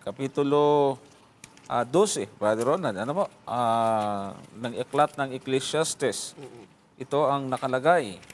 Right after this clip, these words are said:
Speaker 1: Yan. Dose at ang talata ay siyete. "At ang alabok ay mauuwi sa lupa, gaya ng una, at ang diwa ay mababalik sa Diyos na nagbigay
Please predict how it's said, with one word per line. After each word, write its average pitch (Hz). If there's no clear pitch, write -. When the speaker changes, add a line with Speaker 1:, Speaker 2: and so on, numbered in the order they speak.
Speaker 1:
Yan. 73
Dose 185
at 139
ang 135
talata 156
ay 147
siyete. 175
"At 143
ang 185
alabok 190
ay 180
mauuwi 196
sa 196
lupa, 190
gaya 165
ng 196
una, 233
at 135
ang 143
diwa 208
ay 165
mababalik 160
sa 202
Diyos 190
na 147
nagbigay 147